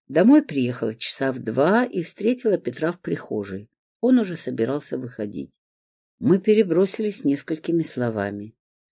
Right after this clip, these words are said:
Я поинтересовалась, к какому часу готовить ужин. Он ответил, что поест в городе и приедет поздно.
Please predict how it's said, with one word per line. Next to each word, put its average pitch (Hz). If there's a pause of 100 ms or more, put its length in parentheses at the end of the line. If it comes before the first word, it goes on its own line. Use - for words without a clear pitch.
(220)
Я 127
поинтересовалась, 139
к -
какому 160
часу -
готовить 131
ужин. 82 (680)
Он 151
ответил, 139
что 120
поест 123
в 101
городе 233
и -
приедет 156
поздно. 98